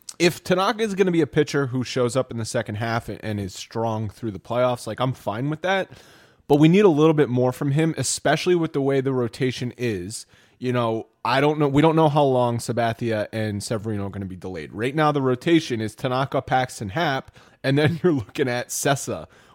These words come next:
or, uh, Loaisiga or Germán or an opener. Boone talked about maybe, uh, possibly using an opener this year. So they've got three established starting pitchers, Tanaka, Paxton, Happ.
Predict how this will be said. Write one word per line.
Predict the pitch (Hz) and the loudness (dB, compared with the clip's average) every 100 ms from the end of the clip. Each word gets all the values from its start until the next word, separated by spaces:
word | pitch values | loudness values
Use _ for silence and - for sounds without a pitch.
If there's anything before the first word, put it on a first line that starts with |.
| - | -2
or, | 123 123 120 120 123 | 2 4 4 2 0
uh, | 120 113 | 2 0
Loaisiga | 113 117 135 143 - 117 90 - _ - | 2 2 2 2 -4 -6 -6 -8 _ -8
or | 107 | -4
Germán | 135 117 135 127 95 87 - _ - | 0 2 4 4 0 -8 -14 _ -2
or | 120 123 | 0 0
an | 127 - | 0 4
opener. | 147 131 92 87 | 4 4 -6 -6
Boone | 120 123 | -2 -2
talked | 120 131 127 | 2 0 0
about | 123 113 | 0 0
maybe, | 117 117 110 160 | 0 -2 -2 -4
uh, | 123 117 | -2 -2
possibly | - 90 127 127 | -4 -8 -4 -2
using | 120 123 127 | -2 0 -2
an | 120 | 2
opener | 175 - 117 101 | 2 2 -2 -4
this | 95 92 101 | -10 -12 -14
year. | 50 - _ _ _ - | -16 -18 _ _ _ -16
So | 120 | -2
they've | 131 135 | 0 2
got | 175 - | 2 0
three | - 147 170 220 | -4 0 2 2
established | - 185 165 170 156 | 0 2 2 2 -2
starting | 165 151 147 | 0 0 0
pitchers, | - 160 98 98 120 - _ _ _ _ _ _ - _ - | -4 -6 -4 -8 -8 -14 _ _ _ _ _ _ -20 _ -8
Tanaka, | 113 131 143 | -2 -2 -2
Paxton, | 131 135 - 107 | -2 -2 -2 -6
Happ. | 92 175 120 - | -4 -4 -4 -8